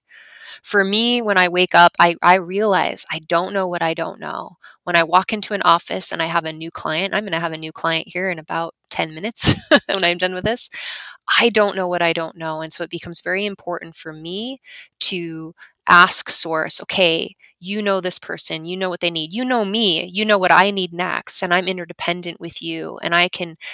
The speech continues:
go to you and reach out, and I can receive the things that I need." My worth isn't based on my doings and my externals. My worth is based on m-, who I actually am, right?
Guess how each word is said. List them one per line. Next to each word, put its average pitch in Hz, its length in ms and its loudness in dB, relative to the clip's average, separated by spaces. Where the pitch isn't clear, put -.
go 190 200 0
to 190 60 -4
you 170 400 -4
and 160 180 -8
reach 185 240 -2
out, 160 340 2
and 165 100 -8
I 165 60 -2
can 165 160 -10
receive 170 360 -6
the 175 80 -6
things 165 260 -8
that 165 100 -4
I 170 80 -4
need." 156 420 -10
My 196 380 8
worth 196 480 -4
isn't 185 320 -2
based 175 280 2
on 165 120 -2
my 160 160 -2
doings 196 600 -4
and 160 120 2
my 156 100 0
externals. 233 800 -4
My 175 160 0
worth 170 360 -4
is 170 120 -2
based - 440 0
on 208 420 0
m-, 180 100 -18
who 254 180 -2
I 247 100 6
actually 220 540 0
am, 262 260 -4
right? 180 360 -8